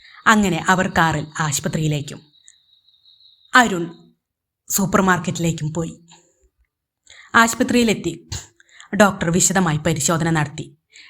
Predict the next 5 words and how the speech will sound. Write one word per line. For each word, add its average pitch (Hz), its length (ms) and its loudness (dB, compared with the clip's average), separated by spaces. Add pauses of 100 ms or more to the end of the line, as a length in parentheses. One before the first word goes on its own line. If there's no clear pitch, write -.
(120)
രക്തപരിശോധന, 170 840 0
സ്കാനിങ്, 160 600 0 (100)
അങ്ങനെ 165 220 0
എല്ലാം 165 380 -2
കഴിഞ്ഞു. 151 240 -2